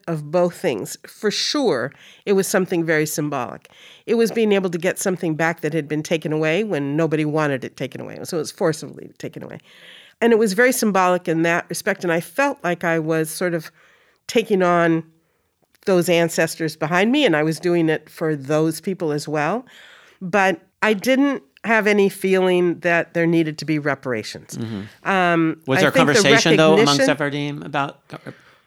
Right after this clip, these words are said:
Speaker 1: Well, there was always a conversation of, "Why are they doing this now? What do they want from us? They're not giving us this and they're not giving us that." I think, to me, the issue of the law was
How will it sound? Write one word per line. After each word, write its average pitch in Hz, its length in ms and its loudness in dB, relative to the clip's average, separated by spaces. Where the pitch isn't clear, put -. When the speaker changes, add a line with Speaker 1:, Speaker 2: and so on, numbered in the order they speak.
Speaker 1:
Well, 233 140 4
there 220 120 6
was 208 140 4
always 240 260 4
a 262 60 -6
conversation 190 540 0
of, 147 100 0
"Why 185 280 2
are 202 120 4
they 180 140 0
doing 165 280 -2
this 131 200 -6
now? 131 140 -2
What 156 300 -2
do 196 120 0
they 180 180 0
want 151 320 -2
from 139 220 -6
us? 123 220 -8
They're 151 220 -4
not 185 280 0
giving 170 280 -2
us 156 300 -4
this 156 300 -4
and 135 160 -6
they're 156 60 -4
not 147 240 -2
giving 147 220 -6
us 135 160 -8
that." 139 260 -6
I 220 220 2
think, 254 600 -2
to - 120 0
me, 208 540 2
the 214 160 0
issue 233 260 0
of 170 120 0
the 160 100 0
law 180 300 2
was 165 340 -4